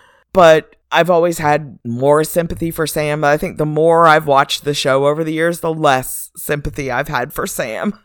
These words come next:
<laughs> And just like, "Oh God, Dean, I'm so sorry that you were put through this." And that's probably not fair to Sam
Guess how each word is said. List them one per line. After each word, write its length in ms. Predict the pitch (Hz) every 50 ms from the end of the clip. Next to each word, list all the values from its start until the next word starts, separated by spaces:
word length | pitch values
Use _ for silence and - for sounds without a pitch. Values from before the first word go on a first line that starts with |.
| _ -
<laughs> 300 | - 269 - - - - -
And 140 | 202 202
just 180 | 185 196 185 -
like, 280 | 190 185 180 175 - - _ - - _ _ _ _ _ -
"Oh 100 | 185 180
God, 300 | 170 170 165 160 147 147
Dean, 200 | 147 151 147 143
I'm 200 | - - 151 156
so 180 | 156 - 170 151
sorry 460 | 151 - 156 147 139 139 139 139 139
that 160 | 131 - -
you 80 | - 143
were 100 | 143 135
put 240 | - - 156 - -
through 200 | - 147 143 135
this." 380 | 131 123 110 131 143 - - - _ _ _ _ _ _ _ _ _ _ _ -
And 160 | - 190 190
that's 200 | 190 180 175 -
probably 560 | - - 180 175 202 208 208 185 180 175 165
not 280 | 160 156 143 - - -
fair 340 | - - 135 127 127 139 151
to 60 | 165
Sam 480 | 170 - 208 196 190 196 202 202 208